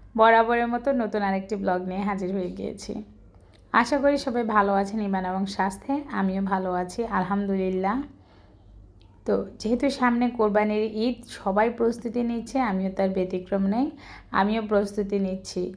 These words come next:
কোরবানি ঈদ ঢাকায় দেই আর গ্রামের বাড়িতে দেই, যেখানেই দেই না কেন প্রস্তুতিটা কিন্তু সবার জন্যই সেম। তো ঢাকায় যদি থাকি সেই জন্য প্রিপারেশন নিয়ে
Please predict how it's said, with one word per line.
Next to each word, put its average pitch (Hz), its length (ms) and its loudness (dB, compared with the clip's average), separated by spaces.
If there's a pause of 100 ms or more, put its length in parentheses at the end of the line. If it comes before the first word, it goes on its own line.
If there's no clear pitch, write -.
(500)
কোরবানি 226 400 4
ঈদ 233 80 -4 (120)
ঢাকায় 220 360 0
দেই 254 220 2
আর 254 60 -2 (100)
গ্রামের 202 380 4
বাড়িতে 202 360 0
দেই, 190 220 0
যেখানেই 226 380 -2
দেই 214 240 4
না 214 140 0
কেন 202 140 0 (220)
প্রস্তুতিটা 202 640 -2 (100)
কিন্তু 247 260 0 (200)
সবার 185 400 2
জন্যই 190 320 -2 (100)
সেম। 180 220 -6 (840)
তো 214 80 4 (340)
ঢাকায় 233 360 2
যদি 269 240 0
থাকি 269 220 0 (120)
সেই 214 200 4
জন্য 208 140 2 (140)
প্রিপারেশন 202 500 0
নিয়ে 233 220 0